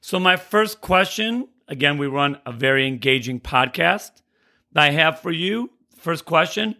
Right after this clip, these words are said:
why do people not own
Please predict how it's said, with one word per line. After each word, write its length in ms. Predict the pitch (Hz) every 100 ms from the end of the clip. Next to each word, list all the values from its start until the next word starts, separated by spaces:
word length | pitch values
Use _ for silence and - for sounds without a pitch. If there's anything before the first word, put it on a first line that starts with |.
| _ _ _ _ _ _
why 760 | 143 151 196 226 240 262 262
do 280 | 220 - 220
people 840 | 156 180 196 - 143 135 135 - _ _ _ _ _
not 680 | 151 156 170 180 185 185 - _ _
own 300 | 156 160